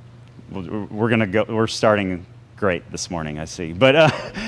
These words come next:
<laughs> oh, before I forget, this is totally off. I mentioned the rain.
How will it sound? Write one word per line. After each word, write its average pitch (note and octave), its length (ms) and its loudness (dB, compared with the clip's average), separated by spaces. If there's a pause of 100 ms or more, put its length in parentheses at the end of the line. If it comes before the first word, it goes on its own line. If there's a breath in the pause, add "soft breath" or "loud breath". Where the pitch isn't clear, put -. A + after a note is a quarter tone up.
(240 loud breath)
<laughs> - 680 -20
oh, E3+ 180 6
before D3+ 320 4
I F3+ 80 6
forget, C#3 400 2
this C3 120 -2
is A2+ 180 -6
totally B2+ 440 2
off. G#2 300 2 (840)
I - 60 -8
mentioned A#2+ 360 0
the G#2 80 0
rain. A#2+ 480 0